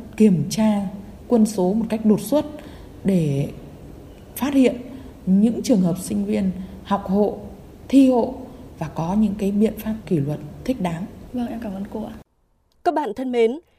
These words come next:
Speaker 3: hy vọng qua câu chuyện của chính nhân vật trong cuộc và chia sẻ của thạc sĩ Nguyễn Thị Thanh Ngân, trưởng khoa báo chí, truyền thông và văn học, trường Đại học Khoa học, Đại học Thái Nguyên vừa rồi đã giúp các bạn sinh viên nắm rõ hơn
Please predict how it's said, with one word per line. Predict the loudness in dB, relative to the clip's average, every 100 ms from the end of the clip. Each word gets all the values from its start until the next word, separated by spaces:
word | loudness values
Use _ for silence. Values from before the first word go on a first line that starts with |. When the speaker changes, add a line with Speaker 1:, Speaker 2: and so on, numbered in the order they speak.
| _
Speaker 3:
hy | -2
vọng | 0 -4 -6
qua | -4 -4
câu | -4
chuyện | -6 -4 -6
của | 0 2
chính | 2 -4
nhân | -4 -4
vật | -4 -4
trong | -6 -8
cuộc | 0 0 0 _ _ -12
và | -4 -4 -4
chia | -8 -8
sẻ | -6 -6
của | -4
thạc | -6 -6
sĩ | -4 -4 -4 -4
Nguyễn | -4 -4
Thị | -6 -8
Thanh | -4
Ngân, | -2 -2 -6 _ _
trưởng | -4 -2
khoa | -2 -4
báo | -2 -4
chí, | -4 -6
truyền | -2 -2
thông | -2 -4 -4 -8 _
và | -6 -6 -6
văn | -8 -6
học, | -4 -6 _ _ _
trường | -2 -2 0
Đại | -2
học | -2 -6
Khoa | -6
học, | -6 -8 _
Đại | -6 -4
học | -4
Thái | -6 -6
Nguyên | -2 -2 0
vừa | 0
rồi | 4 2 2 _ _ -2
đã | -2
giúp | 0 -4
các | -6
bạn | -6 -6
sinh | -8 -8
viên | -2 -2 -2 _
nắm | -6 -6 -4
rõ | -4 -2
hơn | -2 -2